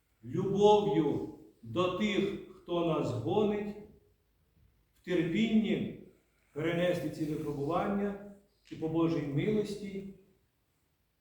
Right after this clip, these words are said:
Богом бути оправданими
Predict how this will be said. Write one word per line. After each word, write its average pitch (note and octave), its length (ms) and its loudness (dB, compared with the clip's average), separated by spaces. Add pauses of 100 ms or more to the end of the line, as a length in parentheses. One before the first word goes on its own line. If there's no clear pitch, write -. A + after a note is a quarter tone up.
(520)
Богом E3+ 800 6 (960)
бути A#3 280 -4
оправданими E3+ 1160 2